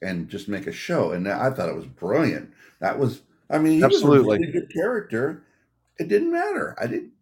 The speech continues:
Speaker 1: really care that he was attracted to men. It wasn't even a, I, it,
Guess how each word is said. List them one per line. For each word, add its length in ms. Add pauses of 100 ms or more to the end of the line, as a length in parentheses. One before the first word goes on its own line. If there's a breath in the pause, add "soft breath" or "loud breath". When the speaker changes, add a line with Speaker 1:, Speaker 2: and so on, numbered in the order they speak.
(120)
Speaker 1:
really 300
care 360
that 160
he 100
was 120
attracted 480
to 60
men. 220
It 60
wasn't 260
even 180
a, 220 (1080)
I, 100 (100)
it, 200